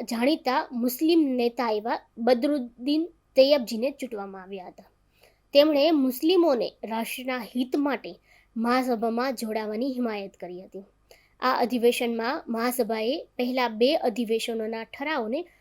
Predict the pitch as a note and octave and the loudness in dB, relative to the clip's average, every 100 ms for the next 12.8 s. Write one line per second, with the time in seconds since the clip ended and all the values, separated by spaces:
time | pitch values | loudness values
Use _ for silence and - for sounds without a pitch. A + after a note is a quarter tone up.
0 | _ - B3 C4+ D4 E4 C#4+ C#4 C#4+ C#4+ | _ -6 0 2 2 2 2 2 -2 -2
1 | D4+ D#4+ _ _ _ D#4 E4 D#4+ E4+ E4+ | -6 -8 _ _ _ 2 4 4 6 6
2 | D4 A#3 G#3 G#3 A#3+ B3+ B3+ C#4+ C4 A#3+ | 6 4 2 0 0 2 2 0 2 2
3 | B3 B3 D4 - A3+ A3+ A3 A#3 B3+ C#4 | 2 -2 -6 -6 -6 -4 -2 -2 0 -2
4 | A#3 A3+ C4+ A#3+ G#3 A3 D#4+ F4+ E4 D4+ | -4 -2 -2 -2 -4 -4 -2 -2 0 0
5 | A3+ G3+ F#3+ F#3 F3 - F#3+ - _ _ | 0 -6 -10 -14 -14 -18 -20 -20 _ _
6 | _ _ _ _ _ _ _ - B3+ E4+ | _ _ _ _ _ _ _ 0 4 6
7 | G4 G4+ D#4+ C4 D#4+ F4 D4 C#4+ C#4 F4 | 6 6 4 2 0 0 0 0 2 2
8 | - A#3+ C#4 C#4 C#4 C4 D4+ D#4+ A#3 A#3+ | 0 -2 0 2 2 0 0 0 2 2
9 | D4 - D#4 D#4+ D#4+ C4+ A3 C#4+ D4+ _ | 2 0 -2 -2 -2 -4 -6 -6 -6 _
10 | D#4 F4 B3 B3+ D4+ G#4 _ _ - D#4+ | 0 0 0 -2 -4 -6 _ _ -6 -2
11 | C#4 B3+ D4 - A3+ A3+ A3+ A#3+ A#3 A3+ | -2 0 0 0 -2 -2 -2 -2 -6 -4
12 | C#4 D#4 B3 A#3 C#4 A#3+ A3+ | -4 -6 -4 -2 0 -2 -4